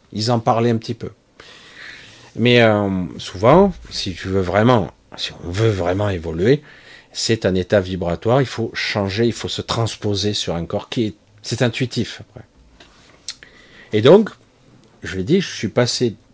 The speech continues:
aussi bien de cette réalité-ci, je passais dans sa dimension à lui, aussi bien dans un rêve lucide, je transitais par l'astral et on arrivait chez lui quand même. Je dis, waouh, j'arrive au même point.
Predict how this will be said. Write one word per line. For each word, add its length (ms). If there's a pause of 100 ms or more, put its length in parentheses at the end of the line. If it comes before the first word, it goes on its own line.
(600)
aussi 300
bien 160
de 100
cette 280
réalité-ci, 920
je 120
passais 420
dans 160
sa 240
dimension 640
à 100
lui, 240 (480)
aussi 260
bien 300
dans 280
un 60
rêve 220
lucide, 380
je 100
transitais 400
par 180
l'astral 400
et 100
on 120
arrivait 360
chez 180
lui 180
quand 140
même. 220 (100)
Je 120
dis, 100
waouh, 360 (800)
j'arrive 300
au 40
même 220
point. 300